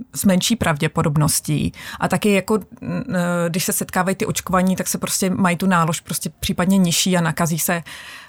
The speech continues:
méně. A i když už jim vyvanuli ty protilátky, tak pořád je to chrání proti těm jako nebezpečným průběhem, ale samozřejmě prostě není to černobílý. Není to takhle buď a nebo a je potřeba řešit ty okolnosti. Pak jsou samozřejmě lidi, kteří třeba prodělali covid,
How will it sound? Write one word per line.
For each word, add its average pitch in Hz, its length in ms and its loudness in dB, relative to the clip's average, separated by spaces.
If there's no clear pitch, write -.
méně. 185 380 4
A 190 80 4
i 190 140 0
když 185 220 0
už 208 120 0
jim 226 140 8
vyvanuli 208 580 4
ty 214 100 0
protilátky, 185 500 0
tak 190 140 -2
pořád 185 280 0
je 185 60 0
to 196 80 -2
chrání 185 360 4
proti 180 280 0
těm 190 160 2
jako 190 160 2
nebezpečným 190 600 2
průběhem, 180 460 2
ale 175 140 2
samozřejmě 196 420 4
prostě 185 240 0
není 196 240 6
to 208 100 0
černobílý. 190 640 2
Není 185 120 2
to 185 80 0
takhle 196 220 0
buď 185 260 0
a 196 40 4
nebo 180 360 2
a 175 60 4
je 175 100 2
potřeba - 460 -2
řešit 190 380 0
ty 208 100 0
okolnosti. 196 400 2
Pak - 160 -4
jsou 214 100 2
samozřejmě 214 420 4
lidi, 202 200 2
kteří 208 240 -2
třeba 214 280 0
prodělali 208 680 0
covid, 175 440 0